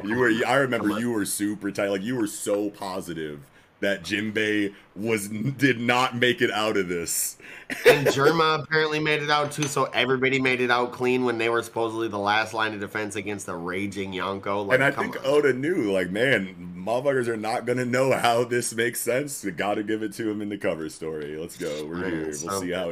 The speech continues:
Speaker 2: like
Speaker 1: goes. But you never know because Pound just, like, survived scot-free in the cover story.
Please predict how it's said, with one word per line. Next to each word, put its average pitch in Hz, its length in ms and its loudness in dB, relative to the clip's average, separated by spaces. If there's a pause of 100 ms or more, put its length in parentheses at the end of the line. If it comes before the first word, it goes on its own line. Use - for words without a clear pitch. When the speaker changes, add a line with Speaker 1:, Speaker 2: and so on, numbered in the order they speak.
Speaker 2:
like 78 40 -12
Speaker 1:
goes. 78 360 -6
But 80 240 -8 (180)
you 110 100 -4
never 123 280 4
know 131 180 6
because 104 320 -2
Pound 104 460 -2
just, 92 200 -6
like, 85 280 -4 (220)
survived 92 560 -4
scot-free 90 840 -2 (180)
in 92 160 -4
the 87 60 -6
cover 85 280 -4
story. 85 540 -4